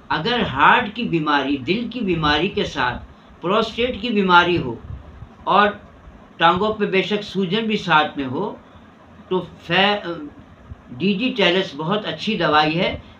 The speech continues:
इसे तीस power में तीन time इस्तेमाल कीजिएगा, बहुत मुफीद साबित होंगी। इंशाल्लाह मिलते हैं अगली वीडियो में। मेरे चैनल को सब्सक्राइब कीजिएगा,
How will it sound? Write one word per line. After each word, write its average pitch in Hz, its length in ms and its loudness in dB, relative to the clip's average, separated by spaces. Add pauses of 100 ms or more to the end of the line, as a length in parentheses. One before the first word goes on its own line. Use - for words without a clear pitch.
इसे 196 240 -2 (160)
तीस 226 260 -4
power 165 420 4
में 165 340 -2 (520)
तीन 247 280 0
time 175 320 2
इस्तेमाल 135 440 -2
कीजिएगा, 117 540 -12 (760)
बहुत 190 380 0
मुफीद 196 320 -2
साबित 160 480 0
होंगी। 143 300 -2 (800)
इंशाल्लाह 190 720 4 (460)
मिलते 196 400 -2
हैं 233 160 0
अगली 208 300 0
वीडियो 214 380 -2
में। 247 360 -6
मेरे 175 300 0
चैनल 180 340 -2
को 185 160 -6
सब्सक्राइब 170 640 -2
कीजिएगा, 208 480 0